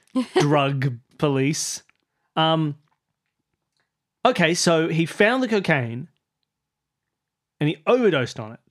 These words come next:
Speaker 2: Did he EpiPen himself? And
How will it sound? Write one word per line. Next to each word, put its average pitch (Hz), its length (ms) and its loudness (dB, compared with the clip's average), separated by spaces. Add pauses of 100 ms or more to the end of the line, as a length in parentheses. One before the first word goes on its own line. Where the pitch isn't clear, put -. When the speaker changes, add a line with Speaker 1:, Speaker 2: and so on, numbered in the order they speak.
(1300)
Speaker 2:
Did 175 120 -2
he 196 120 0
EpiPen 220 360 0
himself? - 760 -2 (720)
And 127 240 -2